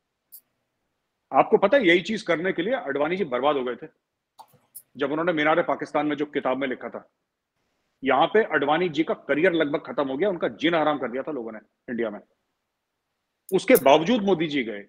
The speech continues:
ये देखिए ना, ये it's not कि कोई और prime minister चला गया,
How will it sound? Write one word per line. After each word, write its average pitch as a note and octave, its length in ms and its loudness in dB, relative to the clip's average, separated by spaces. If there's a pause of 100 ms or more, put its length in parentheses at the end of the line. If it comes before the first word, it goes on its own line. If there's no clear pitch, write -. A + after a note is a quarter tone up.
ये D#3+ 160 0
देखिए G3 220 -2
ना, - 60 -4
ये G#3+ 460 -2
it's G3 280 -6
not A#3 140 -4
कि C#4 160 -4
कोई G#3 260 0
और F#3 220 0
prime F3 220 -2
minister F3 320 -4
चला C#3+ 220 -2
गया, C3+ 260 -2